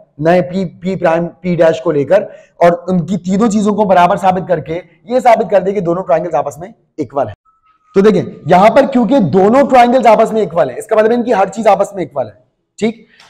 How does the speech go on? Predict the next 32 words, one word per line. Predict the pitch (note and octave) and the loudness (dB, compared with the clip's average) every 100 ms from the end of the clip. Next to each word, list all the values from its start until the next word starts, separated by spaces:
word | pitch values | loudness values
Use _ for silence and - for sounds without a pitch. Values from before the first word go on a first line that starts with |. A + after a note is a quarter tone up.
| - | -2
तो | F#3 | 2
हमें | C#3+ F#3 B3 A#3+ - | 4 2 2 -2 -4
ये | D#3 | 0
बात | G3 - - | 4 4 4
पता | G3+ - | 2 4
है | F#3 D#3+ F3 - - _ _ _ | 4 2 0 -8 -20 _ _ _
कि | G#3+ | -4
अब | - F#3 F3+ | 0 2 2
जब | G3 | 2
हर | F#3 | 2
चीज | F3+ A#3 | 2 2
आपस | A3+ A3+ G3+ | 4 2 0
में | A3+ | -2
equal | F3 G#3 | 0 2
है | G#3+ | 2
तो | G#3 | 0
जो | A3+ | -4
angle | G3+ F3+ G3 A3+ | -2 -2 -2 -2
सी | G#3 A#3 G3+ | -4 -2 0
है | F3+ | 0
वो | F#3 | 0
angle | F3+ F3+ F#3 G#3+ | -2 -2 0 -2
क्यूआरपी | - A3 A3+ A3+ G#3 G#3+ G#3+ A3 | -2 -2 0 2 2 2 -2 -4
prime | A3 G#3+ G#3 | 0 0 -2
के | |
equal | F#3+ G#3 | -4 -4
होगा, | G3 G3 G#3 _ _ _ _ - | -4 -4 -6 _ _ _ _ -6
यानी | D#3 E3 | -2 -2
कि | F#3 | -2
ये | F3+ E3 | 0 0
वाला | F3+ G3 G3+ | 2 2 2
angle, | F3+ E3 E3+ G#3+ | 0 0 0 -2